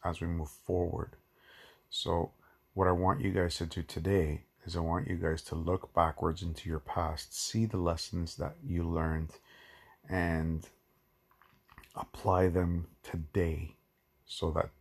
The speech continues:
when tomorrow comes and I get this program live for you guys to consume, use these lessons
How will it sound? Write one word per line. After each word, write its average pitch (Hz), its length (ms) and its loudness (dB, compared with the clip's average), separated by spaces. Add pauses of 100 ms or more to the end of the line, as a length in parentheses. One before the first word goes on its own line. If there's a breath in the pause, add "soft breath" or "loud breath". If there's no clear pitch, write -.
when 85 240 0
tomorrow 85 520 2
comes 82 680 -2 (760 soft breath)
and 85 300 0
I 80 60 0
get 71 240 -2
this - 140 -10
program 80 720 0 (120)
live 95 480 2 (200)
for - 160 -6
you 85 140 0
guys 82 240 -2
to - 100 -8
consume, 82 640 -2 (600 soft breath)
use 90 480 2
these 87 320 0
lessons 80 640 -2